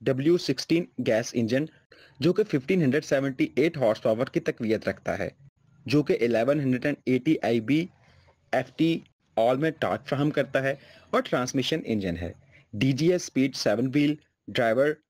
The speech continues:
और थ्री प्लस सुपर स्पोर्ट के साथ ये इंजन लगाया गया है। और अगर इस गाड़ी की माइलेज की बात करें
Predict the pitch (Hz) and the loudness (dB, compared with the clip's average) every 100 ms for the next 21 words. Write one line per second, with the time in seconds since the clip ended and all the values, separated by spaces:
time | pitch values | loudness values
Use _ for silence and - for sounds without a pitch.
0 | _ - - - 202 208 127 127 143 160 | _ -4 -2 0 -2 2 0 0 -2 0
1 | 160 - 110 - 117 120 120 117 139 - | -2 0 -2 0 -2 -2 -2 0 -2 0
2 | 113 127 156 120 107 101 95 92 87 85 | 0 2 0 0 0 0 0 -2 -2 -8
3 | - _ _ _ _ - 175 165 185 190 | -12 _ _ _ _ -2 0 0 -2 -2
4 | 156 143 175 170 110 127 160 156 104 92 | -2 0 0 2 2 2 0 -2 -2 -2
5 | - 104 160 | -2 -4 -4